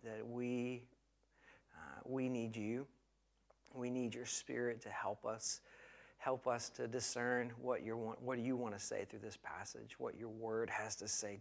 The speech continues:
to us. Help us to be able to rightly divide the word of truth tonight. We trust you. We know your word is good, so teach us, equip us, make much of yourself in this time. In Jesus' name, amen.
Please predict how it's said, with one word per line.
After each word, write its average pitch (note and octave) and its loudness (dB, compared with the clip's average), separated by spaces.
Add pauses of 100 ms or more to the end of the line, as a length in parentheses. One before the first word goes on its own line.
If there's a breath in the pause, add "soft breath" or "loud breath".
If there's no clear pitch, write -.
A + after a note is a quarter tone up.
to A2+ -8
us. - -6 (480 loud breath)
Help A#2+ 0
us A2+ 0
to A#2 -2 (420 loud breath)
be A#2+ 4
able D3 12
to C#3+ 4
rightly B2+ 10
divide A2+ 6
the B2 -2
word A2+ 0
of A2 -4
truth - -8
tonight. F#2 -8 (800 loud breath)
We A2+ -6
trust - 0
you. A2 -2
We A#2 -2
know A2+ 2
your A2 4
word G#2 0
is G2+ -6
good, E2+ -6
so - -10
teach - -6
us, - -4
equip - -2
us, - -2 (120)
make C3+ -2
much B2+ 0
of G#2+ -6
yourself A2+ 2 (140)
in G#2+ -6
this F#2+ -8
time. F2 -14
In F#2 -10
Jesus' G#2 -8
name, - -16 (320)
amen. E2 -14